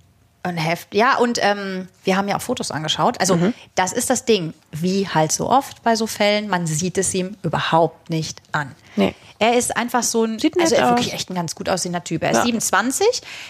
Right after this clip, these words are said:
Speaker 1: äh, sein Vater ist Filipino, seine Mutter hat
Speaker 2: Hat so
Speaker 1: italienische
Speaker 2: mandelförmige
Speaker 1: Wur-,
Speaker 2: Augen
Speaker 1: ja,
Speaker 2: ein bisschen,
Speaker 1: also,
Speaker 2: ne?
Speaker 1: wenn man sowas mag, würde man sagen: Ja, total, total süßer, hübscher Kerl. Also hat halt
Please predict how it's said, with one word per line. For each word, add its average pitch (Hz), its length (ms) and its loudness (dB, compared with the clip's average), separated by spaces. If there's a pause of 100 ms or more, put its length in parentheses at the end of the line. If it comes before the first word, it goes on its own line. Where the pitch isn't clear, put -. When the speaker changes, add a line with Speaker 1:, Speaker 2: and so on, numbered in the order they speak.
Speaker 1:
äh, 214 240 2
sein 196 200 0
Vater 254 300 0
ist 247 100 -4
Filipino, 247 520 -2
seine 196 260 0
Mutter 247 420 0
hat 202 120 -4
Speaker 2:
Hat 185 160 0
so 202 80 2
Speaker 1:
italienische 185 60 2
Speaker 2:
mandelförmige 185 680 2
Speaker 1:
Wur-, 151 260 0
Speaker 2:
Augen 185 180 2
Speaker 1:
ja, 208 160 2
Speaker 2:
ein 214 80 0
bisschen, 214 240 0
Speaker 1:
also, 170 140 2
Speaker 2:
ne? 285 60 -6 (160)
Speaker 1:
wenn 190 180 -2
man 214 140 -2
sowas 180 320 -2
mag, 196 320 -2
würde 226 140 0
man 185 160 -2
sagen: 175 220 -2
Ja, 214 220 2
total, 214 540 0
total 214 420 0
süßer, 262 600 2
hübscher 233 380 0
Kerl. 170 340 0
Also 170 200 -2
hat 208 140 -2
halt 196 140 0